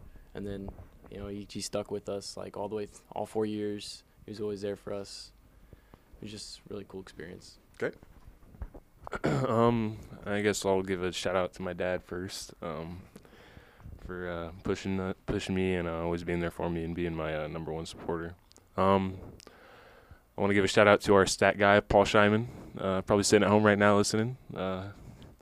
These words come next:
Speaker 3: love you, Paul. Um, and I guess I'll give a shout out to Liz Scheiman, too. I might as
Speaker 2: Okay.
Speaker 3: well.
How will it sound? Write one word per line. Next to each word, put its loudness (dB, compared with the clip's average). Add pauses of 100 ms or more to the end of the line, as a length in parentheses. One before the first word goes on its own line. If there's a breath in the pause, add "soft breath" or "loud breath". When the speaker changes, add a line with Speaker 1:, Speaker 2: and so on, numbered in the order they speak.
(200)
Speaker 3:
love 8
you, 0
Paul. 6 (960 soft breath)
Um, 2
and 0
I 4
guess 2
I'll 0
give 2
a -2
shout 2
out 0
to -4 (300)
Liz 0
Scheiman, -2
too. -6 (460)
I -16
might -6
as -8
Speaker 2:
Okay. -2
Speaker 3:
well. -10